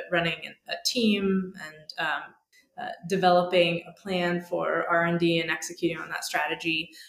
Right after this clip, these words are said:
Um, <laughs> fundraising is a really critical part of having a productive academic lab, making sure that you can write grants and, and raise funds.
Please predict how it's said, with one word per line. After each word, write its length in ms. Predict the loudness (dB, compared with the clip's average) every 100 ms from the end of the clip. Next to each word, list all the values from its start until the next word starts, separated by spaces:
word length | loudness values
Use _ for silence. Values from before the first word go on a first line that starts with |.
| -4
Um, 200 | 2 2 2
<laughs> 100 | -2
fundraising 1200 | -2 -2 -4 -4 6 8 10 8 6 6 6 6
is 140 | 4 2
a 100 | 0
really 460 | -2 0 4 4
critical 400 | 2 0 -2 -4
part 400 | 0 4 4 2
of 300 | 2 2 2 -2 -14 -20 _
having 280 | -4 0 0
a 60 | 0
productive 420 | 0 0 0 -2
academic 500 | -2 -2 -2 -4 -4
lab, 480 | 0 2 4 2 0
making 180 | -8 -6
sure 160 | -6
that 60 | -6
you 80 | -8
can 200 | -12 -12 -16 _
write 200 | -10 0
grants 380 | 4 6 6 2
and, 160 | -4 -6
and 140 | -4 0
raise 200 | 0 2
funds. 300 | 2 0